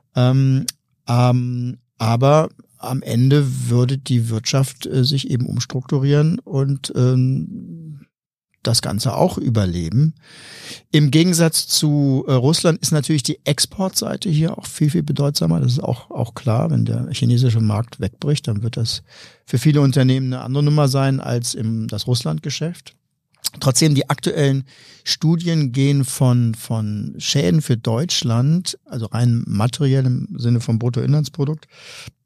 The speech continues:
von sechsunddreißig Milliarden Euro aus. Das ist ein Prozent des Bruttoinlandsprodukts.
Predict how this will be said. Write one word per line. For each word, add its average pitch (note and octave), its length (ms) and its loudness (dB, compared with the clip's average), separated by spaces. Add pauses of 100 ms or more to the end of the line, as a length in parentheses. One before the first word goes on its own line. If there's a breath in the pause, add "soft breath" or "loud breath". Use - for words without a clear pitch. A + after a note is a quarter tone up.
von C#3 220 2
sechsunddreißig C3+ 720 2
Milliarden A2+ 440 0
Euro B2 380 -4
aus. A#2+ 340 -4
Das A#2+ 200 -10 (340)
ist - 260 -6
ein C#3+ 240 2
Prozent C3 560 -2
des - 180 -10 (120)
Bruttoinlandsprodukts. A#2 1000 -8